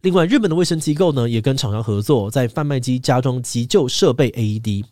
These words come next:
这类型的贩卖机呢，通常会设置在车站啊、公园里面，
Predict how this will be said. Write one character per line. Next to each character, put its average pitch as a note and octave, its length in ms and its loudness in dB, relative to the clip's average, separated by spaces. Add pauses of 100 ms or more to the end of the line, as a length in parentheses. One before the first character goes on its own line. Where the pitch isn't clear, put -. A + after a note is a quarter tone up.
(380)
这 C#4+ 120 2
类 D4 100 4
型 G#3+ 120 -2
的 D#3+ 80 0
贩 F3 140 0
卖 F3 140 2
机 D3+ 140 -4
呢， C3 140 2
通 C#3 160 0
常 A#2 200 0
会 B2+ 160 2
设 C#3 200 2
置 B2+ 140 -2
在 A#2 160 -2
车 D3 260 0
站 D3 220 0
啊、 A2+ 140 0
公 F3 160 -2
园 D3+ 120 0
里 F#2+ 140 -4
面， A#2+ 260 -2